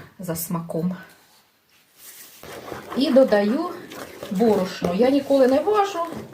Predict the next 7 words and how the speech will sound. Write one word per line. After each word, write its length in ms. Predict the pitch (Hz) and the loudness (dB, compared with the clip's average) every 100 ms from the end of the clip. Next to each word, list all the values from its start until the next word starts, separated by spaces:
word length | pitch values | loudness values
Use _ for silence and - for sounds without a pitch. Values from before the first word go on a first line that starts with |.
| - - - - - - - - - | -14 -14 -14 -14 -12 -10 -10 -12 -2
поступово 580 | 262 - 302 - 269 220 | -2 2 0 4 6 6
додаю 540 | 214 208 240 330 392 392 - - - - - - - - - - - | 4 2 0 2 0 0 -6 -14 -14 -14 -14 -20 -20 -20 -20 -20 -8
і 340 | 220 247 262 226 240 - - | -2 2 4 4 0 -6 -6
роблю 320 | 220 254 226 269 | 2 4 4 2
тісто, 500 | 330 339 - 226 220 | 0 -2 4 4 2
щоб 140 | - 208 | -4 0
воно 420 | 220 233 233 233 | 4 6 4 0